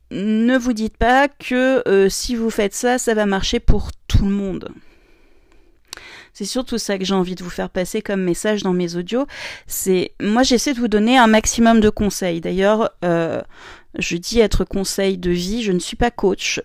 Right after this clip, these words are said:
Je, je donne des conseils. Vous êtes libre de les prendre, de ne pas les prendre.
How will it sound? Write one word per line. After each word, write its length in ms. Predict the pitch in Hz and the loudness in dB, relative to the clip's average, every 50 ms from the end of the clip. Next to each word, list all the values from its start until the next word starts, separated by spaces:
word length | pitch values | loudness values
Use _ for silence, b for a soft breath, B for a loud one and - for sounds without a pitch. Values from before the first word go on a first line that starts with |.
| - | -4
Je, 360 | - 170 175 170 180 180 175 - - | -4 -4 -4 -4 -4 -6 -6 -4 -6
je 180 | 170 170 - 180 | -6 -4 -4 -2
donne 240 | 170 202 233 240 | 0 2 2 4
des 80 | 226 208 | 2 2
conseils. 640 | - - 196 185 175 - - - 185 180 196 220 226 | 0 0 -2 -2 -2 -2 -2 -2 0 2 2 2 0
Vous 260 | - 175 175 180 185 | 0 0 -4 -2 -2
êtes 160 | 180 175 - | -4 -4 -4
libre 300 | - 247 254 214 202 190 | -4 -2 0 0 0 0
de 120 | 180 185 175 | 0 0 0
les 120 | 170 170 | -2 2
prendre, 420 | - - - 233 226 233 220 208 | 0 2 2 2 0 0 0 -2
de 120 | 190 - 185 | -4 -2 -2
ne 100 | 180 175 | -4 -4
pas 160 | - - - | -2 -4 -4
les 100 | 180 185 | -4 -6
prendre. 520 | - - - - 180 175 170 156 - - | -6 -8 -10 -8 -6 -6 -6 -6 -8 -12